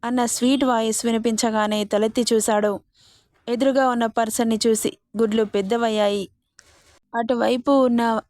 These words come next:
అమ్మాయి కూడా ఆశ్చర్యంగా, "నువ్వా?" అనింది అరిచినట్లే. "ఏయ్, నువ్వేంటిక్కడ?"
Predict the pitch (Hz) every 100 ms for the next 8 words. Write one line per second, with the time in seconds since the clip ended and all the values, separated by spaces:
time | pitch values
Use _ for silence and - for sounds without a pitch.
0 | 214 220 240 247 233 226 220 208 - 262
1 | 240 226 214 214 202 _ _ 214 220 208
2 | 262 254 190 _ _ - 233 247 240 240
3 | 208 214 - 233 208 214 202 - _ _
4 | _ _ - 240 247 196 - _ _ -
5 | _ _ - 233 226 254 240 233 233 233